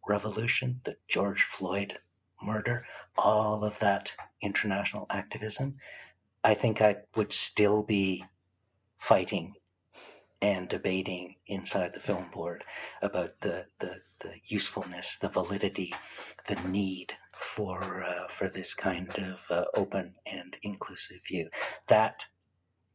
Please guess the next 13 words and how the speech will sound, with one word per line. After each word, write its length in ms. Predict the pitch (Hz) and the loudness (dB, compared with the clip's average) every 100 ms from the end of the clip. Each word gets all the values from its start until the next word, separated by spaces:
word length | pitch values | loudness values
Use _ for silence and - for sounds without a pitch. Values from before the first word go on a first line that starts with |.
| - _ _ _ - | -20 _ _ _ 2
that 200 | 104 - | 2 4
summer, 340 | - 107 87 | 4 4 2
last 360 | 82 98 110 - | 0 2 2 2
summer, 540 | 117 98 98 101 - - - - _ _ | 0 0 -2 -8 -8 -12 -20 -20 _ _
galvanized 680 | - 92 98 104 95 95 92 | 4 4 4 2 2 0 0
the 80 | 92 | -4
world, 400 | 92 107 156 - _ _ | 0 2 2 -2 _ _
but 160 | 113 104 | 2 2
it 120 | 90 | 4
also, 960 | 104 101 - - - 101 98 92 92 90 - - - - - | 6 4 2 2 2 2 2 0 -2 -6 -14 -18 -20 -16 -10
um, 360 | 95 95 95 - _ _ _ _ _ _ _ - | -8 -8 -10 -14 _ _ _ _ _ _ _ -6
it 120 | - | 2
also 480 | 196 196 160 - | 2 4 4 2